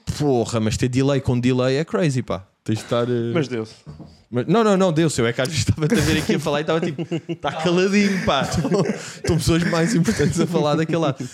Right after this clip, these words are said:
Speaker 1: Puto, por acaso estávamos a falar da cena de que era só pranks hoje. Eu acho que fui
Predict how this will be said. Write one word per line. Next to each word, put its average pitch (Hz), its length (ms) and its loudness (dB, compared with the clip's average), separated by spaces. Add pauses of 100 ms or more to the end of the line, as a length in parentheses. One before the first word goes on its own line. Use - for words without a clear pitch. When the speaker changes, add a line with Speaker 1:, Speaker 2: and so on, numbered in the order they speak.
(140)
Speaker 1:
Puto, 175 220 2
por 160 120 2
acaso 165 160 0
estávamos 147 260 0
a 151 40 4
falar 143 200 0
da 139 100 2
cena 143 300 0
de 135 280 0 (240)
que - 80 -2
era 160 120 2
só 165 160 0
pranks 156 400 -2
hoje. 107 340 -2 (640)
Eu 220 300 4
acho 247 260 -2
que - 100 -16
fui 151 420 2